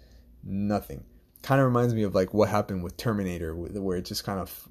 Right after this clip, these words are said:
went into this weird, like, spiral, sporadic tree. Like, it turned into this thing where it was heading in different directions after, after Rise of the Machines. You have, um, Terminator Salvation, and then you have, like,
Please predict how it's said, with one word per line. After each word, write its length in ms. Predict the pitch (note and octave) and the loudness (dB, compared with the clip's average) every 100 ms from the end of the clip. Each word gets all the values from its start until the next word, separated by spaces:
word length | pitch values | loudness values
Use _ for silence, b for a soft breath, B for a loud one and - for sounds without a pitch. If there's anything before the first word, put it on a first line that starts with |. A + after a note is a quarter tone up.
| - - - | -20 -18 -6
went 300 | G2 A2 F#2+ | 0 0 0
into 200 | F#2 G2 | -2 0
this 200 | F2+ F2 | -2 -2
weird, 420 | F#2 A2+ G#2+ F#2 | 0 4 4 2
like, 200 | F2+ - | -2 -4
spiral, 640 | - G#2+ G2+ G2 F#2 - B B B B | 0 4 6 4 2 -4 B B B B
sporadic 800 | - - - - G2+ G#2 G#2+ F#2+ | -6 -6 -2 2 4 4 4 0
tree. 440 | - - A#2 G#2 F#2+ | -4 -2 2 2 2
Like, 200 | F2+ F#2+ | -2 -4
it 100 | F2+ | -4
turned 280 | - A#2 A2 | -2 0 0
into 200 | G#2 G2+ | -4 -4
this 180 | F#2+ | -6
thing 180 | - A2+ | -4 -2
where 100 | G2 | -2
it 40 | G2 | -2
was 120 | - | -2
heading 180 | A2+ G#2+ | -4 0
in 60 | |
different 260 | G#2 G#2 G2+ | 0 0 2
directions 320 | G2+ G2 F#2+ | 2 2 0
after, 320 | F#2+ - F#2 - B B B B | -2 -2 -4 -6 B B B B
after 260 | G2 G#2 G2+ | -2 2 6
Rise 220 | A2 A2+ | 6 6
of 80 | G#2 | 0
the 60 | |
Machines. 580 | G2+ - A#2+ A2+ F#2+ F#2 | -2 -2 0 0 -2 -4
You 120 | G2 | -2
have, 280 | G2+ F#2 - _ b b - | 0 -2 -6 _ b b -6
um, 400 | F#2 E2+ E2 F2 - | -2 -2 -4 -10 -8
Terminator 320 | - A#2+ A2+ | -2 0 2
Salvation, 600 | - G2+ F#2+ A#2 A#2 G2 F2+ | 2 2 4 4 4 -2 -4
and 120 | F#2 | -4
then 80 | G2 | -4
you 180 | G2+ | -4
have, 260 | G2+ F#2+ F#2+ | -2 -2 -4
like, 280 | F2+ E2+ | -4 -4